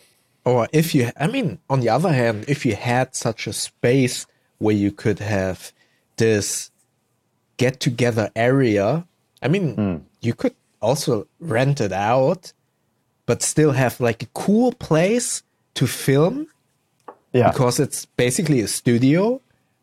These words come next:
Speaker 1: but
Speaker 2: Right.
Speaker 1: also be able to have those get-togethers with this bar experience and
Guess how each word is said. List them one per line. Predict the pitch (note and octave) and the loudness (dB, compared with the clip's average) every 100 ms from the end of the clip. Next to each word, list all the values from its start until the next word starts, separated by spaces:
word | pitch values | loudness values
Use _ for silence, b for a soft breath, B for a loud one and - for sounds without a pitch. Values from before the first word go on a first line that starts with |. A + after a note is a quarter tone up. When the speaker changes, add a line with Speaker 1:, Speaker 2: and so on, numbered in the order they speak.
| - | -2
Speaker 1:
but | B2+ | 0
Speaker 2:
Right. | G#2 G#2 | 4 4
Speaker 1:
also | D#3 - D3+ C#3+ - | 4 2 0 0 2
be | D3 | 4
able | C3 C3+ C3+ C3 | 4 4 4 2
to | - C3 A#2+ | 2 2 4
have | A2 B2 A#2 | 4 2 0
those | A#2+ G#2 | 0 -2
get-togethers | - A#2 - B2 A#2+ A#2+ A#2+ A#2 | 0 0 0 2 2 4 2 0
with | G2+ G2+ G2+ - - _ _ | 0 0 0 -8 -20 _ _
this | G#2+ | -6
bar | - A2 A2+ A#2+ | -2 2 4 2
experience | A#2+ - - B2+ B2 A#2+ A#2 A2+ A2+ A#2+ - _ _ _ _ _ | 0 -6 -2 0 2 4 4 2 0 -8 -12 _ _ _ _ _
and | A#2+ A#2 G#2+ G#2+ | -2 0 0 -4